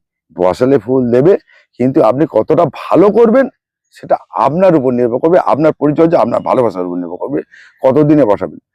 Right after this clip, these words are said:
আর যারা যারা মনে করেন, "আমি বাড়িতে পুজো আছে, বিয়ের অনুষ্ঠান আছে, অমুক দিন ফুলটা বসাবেন", তাহলে কি করবেন, ডালিয়া ফুলকে আপনারা সত্তর থেকে নব্বই দিন আগে বসাবেন, সত্তর থেকে নব্বই দিনের মধ্যে আপনার ডালিয়া ফুলটা দেবে। সেইভাবে আপনার, আহ, বাড়িতে কোনো অনুষ্ঠান, কেউ সরস্বতী পুজো, "আমি ফুল ফোটাবো",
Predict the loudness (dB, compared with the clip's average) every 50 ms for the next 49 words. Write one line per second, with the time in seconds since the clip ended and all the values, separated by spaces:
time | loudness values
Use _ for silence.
0 | _ _ _ _ _ -2 -2 -2 0 0 2 2 2 2 2 2 4 4 2 2
1 | 2 2 2 2 2 2 2 2 2 2 2 2 2 2 2 2 0 -2 -2 -2
2 | -2 -2 0 2 2 2 2 2 2 0 0 2 2 4 2 4 2 2 -2 -2
3 | -2 -2 -2 0 0 0 0 0 0 0 -2 -4 -6 -4 -2 -2 0 0 0 0
4 | 2 2 2 0 -2 -6 _ _ -20 _ _ _ 0 2 2 2 2 2 2 4
5 | 4 4 4 4 4 2 2 2 0 -2 -4 -6 -4 -2 0 2 2 2 2 0
6 | 2 2 2 2 0 _ _ _ _ _ -10 -4 -4 -4 -2 -2 -2 -2 0 0
7 | 2 2 2 2 2 2 2 2 2 2 2 0 0 0 0 0 2 2 2 2
8 | 2 2 2 2 0 -2 -8 _ _ _ -6 -4 -2 -2 -2 -2 -2 -2 0 0
9 | 2 2 2 2 2 2 2 2 2 2 0 0 0 0 0 2 2 2 2 2
10 | 2 2 2 0 0 -2 -2 -6 -4 -4 -2 0 0 0 0 0 -2 _ _ _
11 | _ _ _ _ -2 0 2 4 4 4 4 4 4 4 4 2 2 2 0 0
12 | 0 -2 _ _ _ _ _ _ _ _ -8 -6 -6 -6 -6 -2 0 2 2 2
13 | 2 0 0 0 0 0 0 0 -2 -2 -2 0 2 2 0 2 2 2 2 2
14 | 2 2 2 2 2 2 2 0 -2 -4 -6 -8 -8 -8 -10 -10 -10 -10 -12